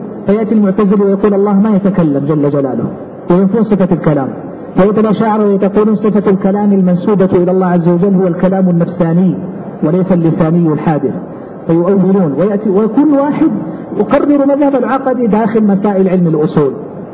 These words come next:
وفي النهاية الجميع يقر بأن القرآن دليل شرعي معتبر وحجة يجب المصير إليها. هذا القدر يكفيني في علم الأصول، لكن ما الداعي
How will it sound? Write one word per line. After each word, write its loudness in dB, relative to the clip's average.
وفي 2
النهاية 2
الجميع 0
يقر 0
بأن 0
القرآن 0
دليل 2
شرعي 0
معتبر 2
وحجة 2
يجب 2
المصير 2
إليها. 0
هذا 0
القدر 0
يكفيني 2
في 0
علم 2
الأصول، 2
لكن 2
ما 2
الداعي 0